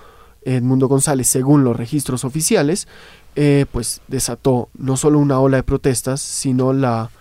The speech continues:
nueva preocupación de una ola migratoria, debido a que muchos,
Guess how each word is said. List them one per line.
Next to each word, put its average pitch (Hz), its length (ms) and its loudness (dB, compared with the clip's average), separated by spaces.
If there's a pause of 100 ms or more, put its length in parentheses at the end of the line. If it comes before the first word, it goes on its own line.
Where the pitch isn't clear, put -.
(680)
nueva 143 300 2
preocupación 127 680 -2
de 127 60 -4
una 131 160 0
ola 131 160 0
migratoria, 170 640 0 (360)
debido 139 360 4
a 131 60 0
que - 180 -6
muchos, 120 720 -2